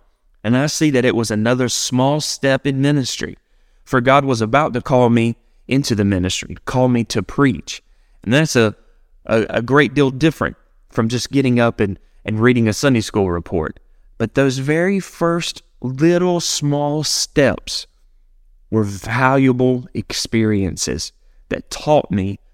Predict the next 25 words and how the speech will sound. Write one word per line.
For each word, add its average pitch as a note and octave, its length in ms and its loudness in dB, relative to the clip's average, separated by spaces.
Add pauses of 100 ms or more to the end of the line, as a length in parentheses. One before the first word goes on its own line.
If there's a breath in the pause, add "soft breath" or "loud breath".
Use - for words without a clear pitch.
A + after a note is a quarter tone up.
so B2 340 2
many A2+ 220 2
wonderful G#2 460 0
things. F#2 500 -6 (880)
So D3+ 160 0
let's F#3+ 220 2
look G3+ 160 0
at F#3 80 4
a C#3+ 40 0
great C#3 240 4
example A#2 600 0
of G2 120 -2
this G2+ 220 0
from F#2 160 -2
Scripture. - 520 -4 (1080)
And B2 440 0
we B2+ 100 2
definitely D3 400 2
could A#2 160 -2
look B2 300 2
at, - 340 -2 (560)
um, F#2 500 -2
the, G#2+ 320 6
the A2+ 140 2
disciples. G#2 760 0